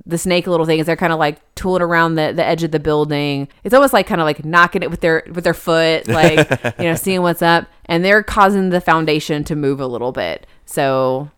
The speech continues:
Speaker 1: that's it. We're, we're clever girling here.
Speaker 2: We, that's what I wrote, clever girl. But I also said that's a lot of work for a couple of chicken nuggets. I mean,
Speaker 1: It really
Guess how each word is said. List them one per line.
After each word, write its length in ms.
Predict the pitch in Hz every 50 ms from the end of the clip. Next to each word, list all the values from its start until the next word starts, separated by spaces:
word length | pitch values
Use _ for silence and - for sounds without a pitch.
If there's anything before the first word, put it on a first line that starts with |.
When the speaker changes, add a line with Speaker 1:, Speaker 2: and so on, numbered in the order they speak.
| _ -
Speaker 1:
that's 260 | 156 160 156 - -
it. 140 | 165 - - -
We're, 220 | 170 160 170 165 -
we're 180 | - 180 185
clever 360 | 175 - - 190 170 160 165 160
girling 580 | 147 147 143 135 135 131 120 117 104 147 147
here. 180 | 156 156 139 135
Speaker 2:
We, 80 | 123
that's 280 | 131 - - 135 127 87
what 120 | 123 123
I 40 | 123
wrote, 220 | 120 120 117 107 -
clever 260 | - 127 117 120 113
girl. 280 | 107 107 101 98 98
But 100 | 101 113
I 40 | 135
also 160 | 147 143 147
said 120 | 131 147 143
that's 100 | 226 -
a 40 | 269
lot 420 | 180 131 110 110 110 113 107 101
of 120 | 92 90
work 360 | 90 85 95 95 92 87 - -
for 140 | - 98
a 20 | 98
couple 240 | - 110 - 117 98
of 60 | -
chicken 260 | - 101 - 98 90
nuggets. 400 | 90 92 92 - 92 - - - -
I 100 | 101 101
mean, 240 | 98 98 98 98 -
Speaker 1:
It 160 | 381 466 415
really 460 | 392 330 392 415 494 453 480 453 392